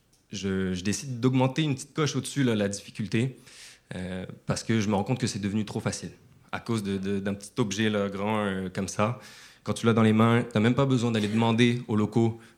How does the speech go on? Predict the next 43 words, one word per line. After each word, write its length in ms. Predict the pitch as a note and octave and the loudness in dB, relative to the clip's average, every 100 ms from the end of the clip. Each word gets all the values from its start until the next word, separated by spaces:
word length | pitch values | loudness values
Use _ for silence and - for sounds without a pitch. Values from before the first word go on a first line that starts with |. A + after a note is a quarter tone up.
| - | -8
euh, 200 | F2+ F#2 | -6 -4
le, 200 | F#2 F#2 | -2 -2
le, 240 | F#2 F#2 | -4 -4
le 100 | F#2+ | -6
bon 240 | F#2+ A2+ G#2+ | -2 -2 -2
spot 380 | - A#2+ A2+ A2+ | 0 0 0 -4
autour. 260 | - C#3 | -2 2
Là, 80 | C3+ | 2
il 80 | A#2 | 2
y 20 | |
a 40 | |
TripAdvisor 580 | G2 A#2 A2 G2+ G#2 B2+ | -2 -4 -4 0 0 0
qui 100 | C3+ | -2
va 120 | G2+ | -4
te 80 | F#2+ | -4
le 80 | G#2 | -4
dire 160 | A2 - | -4 -6
tout 80 | |
seul 400 | - C3 B2+ G#2+ - | -4 0 2 0 -6
avec 220 | - G#2 A#2 | -6 -4 -4
une 100 | G2+ | -4
pub 260 | B2+ A#2 | -2 0
avant 200 | A2 G#2 | 0 0
même 180 | A2+ B2 | 0 0
que 80 | A#2+ | -2
tu 180 | - A#2 | -6 -6
lui 120 | A2 | -2
demandes. 260 | A2+ G#2+ - - - - - - | 0 0 -4 -14 -20 -20 -20 -14
Tu 80 | - | 0
peux 160 | C3 | 2
parler 360 | - C#3 D3+ E3 | 4 4 4 4
dans 120 | B2 | 2
ton 120 | B2 | 0
téléphone 600 | A2 B2+ B2 D3+ E3 F3+ C#3+ | 0 2 2 0 -2 -2 -6
et 140 | A#2 | -8
ça 160 | G#2 A2+ | -4 -4
va 100 | A#2 | -2
le 60 | |
dire 180 | C3+ E3 | -2 0
dans 140 | C3+ | 0
une 260 | G#2+ A2 A#2+ | 0 0 2
autre 200 | E3 E3 | 0 2
langue, 300 | E3 E3+ B2 | 0 2 0